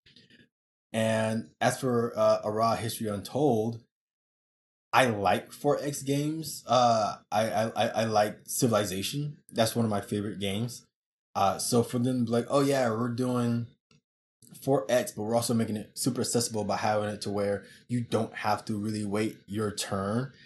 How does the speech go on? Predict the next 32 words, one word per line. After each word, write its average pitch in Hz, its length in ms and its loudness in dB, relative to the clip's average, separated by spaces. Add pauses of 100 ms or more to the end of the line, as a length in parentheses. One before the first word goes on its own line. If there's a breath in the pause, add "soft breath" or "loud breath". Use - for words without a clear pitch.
(240 soft breath)
Everything 113 240 4
happens 107 400 -4
all 98 180 2
at 82 140 -6
once." 95 380 -6
I'm 101 80 -12
like, 87 200 -10
"Ooh, 117 380 0 (160)
that's 107 200 0
gonna 117 360 0 (340 loud breath)
change 123 260 2
the 127 60 0
way 107 180 2
I 101 80 6
strategize 101 720 0
a 95 60 -6
bit." 90 340 -4 (340 soft breath)
And 101 120 -2
I'm 98 100 -2
actually 120 220 0
kind 117 240 0
of 95 240 -4 (320)
excited 117 320 0
to 85 60 -10
see 113 200 0
if 95 80 -4
this 98 160 -6
makes 113 160 -2
games 98 300 -4
faster 127 580 -2
or 104 160 -6
more 101 240 -4